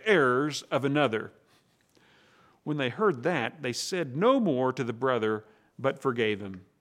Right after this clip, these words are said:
Now, this story is not to say that we don't have standards. It is not to say that we don't hold one another accountable. But sometimes we may need more accountability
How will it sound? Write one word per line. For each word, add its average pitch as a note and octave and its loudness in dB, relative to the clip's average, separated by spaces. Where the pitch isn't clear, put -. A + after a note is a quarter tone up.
Now, G3+ -6
this C#4 -4
story F3+ 0
is B2 -4
not D3 -4
to B2+ -8
say C#3 -2
that B2 -2
we C3 -2
don't C#3 -2
have B2 -8
standards. - -10
It D#3+ -2
is E3+ 0
not A3+ 0
to G#3+ -2
say D#3 -2
that C#3 0
we C#3 -2
don't D#3 0
hold A3+ -4
one A2+ -2
another A2+ -2
accountable. E3+ -4
But D3 0
sometimes D3 -4
we A#3 0
may G3 0
need F3 -4
more B3+ 0
accountability C#3+ -2